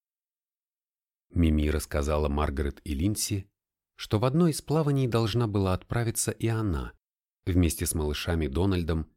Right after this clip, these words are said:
и Джимом, но не смогла.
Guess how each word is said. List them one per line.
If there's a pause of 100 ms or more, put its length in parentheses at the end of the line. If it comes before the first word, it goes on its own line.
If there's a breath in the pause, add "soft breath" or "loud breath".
(120)
и
Джимом, (600)
но
не
смогла.